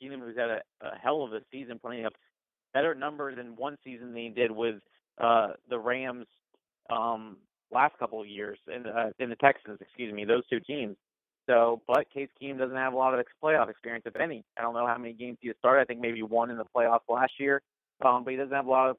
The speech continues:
playoff experience. And you have number nine there for the Saints. I think if the Saints can get that running game going, which struggled a little bit last week, but the Panthers also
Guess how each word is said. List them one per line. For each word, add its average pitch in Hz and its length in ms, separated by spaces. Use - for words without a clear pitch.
playoff 156 280
experience. 104 500
And 110 100
you 113 80
have 123 140
number 123 240
nine 131 320
there 117 260
for 139 120
the 127 120
Saints. 165 240
I 117 40
think 131 200
if 117 80
the 110 140
Saints 123 200
can 123 120
get 113 100
that 110 160
running 135 260
game 117 240
going, 113 300
which 107 180
struggled 127 280
a 120 40
little 131 120
bit 113 120
last 117 360
week, 131 200
but 156 140
the - 60
Panthers 156 340
also 123 160